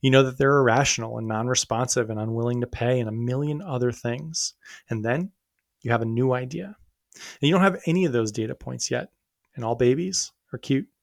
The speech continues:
Any idea you think up while you're in the slog of a different business will be artificially attractive because you haven't spent the weekend with it yet.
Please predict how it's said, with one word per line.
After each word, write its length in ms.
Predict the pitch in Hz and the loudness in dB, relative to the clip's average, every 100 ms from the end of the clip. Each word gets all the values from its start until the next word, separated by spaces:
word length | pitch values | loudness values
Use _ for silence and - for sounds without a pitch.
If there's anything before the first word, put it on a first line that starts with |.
| _ _ _ _ _ _ _ - - - | _ _ _ _ _ _ _ -18 -16 0
Any 160 | 170 226 | 4 6
idea 200 | 214 196 | 6 4
you 160 | 170 | 0
think 280 | 151 147 135 | 0 0 2
up 200 | 143 - | 0 4
while 120 | 117 | 4
you're 140 | 117 113 | 4 0
in 80 | 110 | -2
the 60 | |
slog 480 | - - 123 117 120 | 0 2 4 4 2
of 100 | 110 | 0
a 40 | |
different 340 | 110 120 117 110 | -2 -2 -4 2
business 340 | 135 143 139 | 2 2 0
will 80 | 147 | 0
be 140 | 151 | 0
artificially 760 | - 135 151 - 143 - 139 123 | 2 4 4 4 2 4 4 4
attractive 560 | - - 135 - 127 | 2 0 0 2 0
because 240 | 113 120 120 | 0 -4 -4
you 80 | 117 | -2
haven't 280 | 131 165 | -2 -2
spent 280 | - - 123 | -2 -2 -2
the 80 | 127 | -2
weekend 340 | 123 175 117 | -2 0 -2
with 140 | 113 110 | -2 -6
it 80 | 160 | -6
yet. 220 | 143 | -8